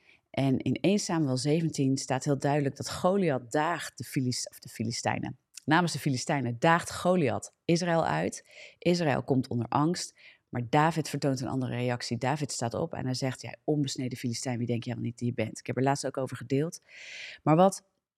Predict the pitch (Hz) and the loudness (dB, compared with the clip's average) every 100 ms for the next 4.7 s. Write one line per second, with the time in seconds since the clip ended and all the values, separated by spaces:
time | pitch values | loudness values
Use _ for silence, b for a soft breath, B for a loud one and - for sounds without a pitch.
0 | _ - - 220 226 143 131 131 147 156 | _ -6 2 4 6 4 2 2 4 4
1 | 180 156 165 175 156 143 143 139 139 131 | 4 4 4 6 4 4 2 2 0 0
2 | 127 - 220 147 - 139 135 B B B | -2 2 2 2 0 0 0 B B B
3 | B - 156 156 - 240 104 135 - 135 | B 0 4 4 4 0 2 2 0 -4
4 | - 139 127 - 123 151 185 | 0 0 2 2 2 0 -2